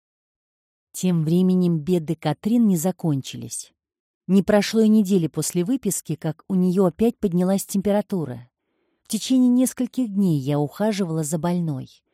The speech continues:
Но жар не спадал, ей становилось хуже. И ничего не оставалось делать, как снова отправить ее в больницу.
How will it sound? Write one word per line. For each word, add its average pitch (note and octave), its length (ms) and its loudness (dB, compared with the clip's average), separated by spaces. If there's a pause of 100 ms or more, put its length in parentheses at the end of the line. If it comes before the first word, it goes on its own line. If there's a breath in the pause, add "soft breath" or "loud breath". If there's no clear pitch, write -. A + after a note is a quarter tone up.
(340)
Но F3+ 320 6
жар F#3+ 260 4
не F#3 160 2
спадал, F#3+ 520 0
ей E3 280 -2
становилось F#3 680 -2
хуже. C3 540 -8 (500 soft breath)
И A3 80 2
ничего A3 400 2
не A3 100 4
оставалось G3+ 560 0
делать, G#3+ 440 -2
как F3 260 -4
снова G#3+ 400 -2
отправить G#3 500 -2
ее G3 160 -2
в F3 40 -6
больницу. G3 720 -2